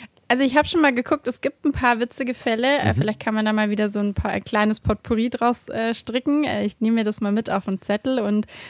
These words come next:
Speaker 1: ja, das, was du erzählst, I feel you. Also man kann sich bei Arbeitszeugnissen ja wirklich dann über alles streiten.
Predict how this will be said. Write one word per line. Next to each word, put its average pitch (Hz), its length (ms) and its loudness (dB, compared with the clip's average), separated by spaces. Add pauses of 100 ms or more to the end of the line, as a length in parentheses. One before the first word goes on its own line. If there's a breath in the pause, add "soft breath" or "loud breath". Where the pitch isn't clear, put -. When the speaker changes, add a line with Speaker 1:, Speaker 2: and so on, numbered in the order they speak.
(180 loud breath)
Speaker 1:
ja, 208 100 6
das, 226 160 4
was 269 140 4
du 262 80 4
erzählst, 247 500 4 (100)
I 233 180 4
feel - 360 -2 (160)
you. 208 240 4
Also 226 240 2
man 226 160 2
kann 269 280 0
sich 269 120 -2
bei 233 140 2
Arbeitszeugnissen 233 1000 0
ja 202 160 4
wirklich 247 240 2
dann 208 160 4
über 202 220 4
alles 311 320 6
streiten. 165 560 0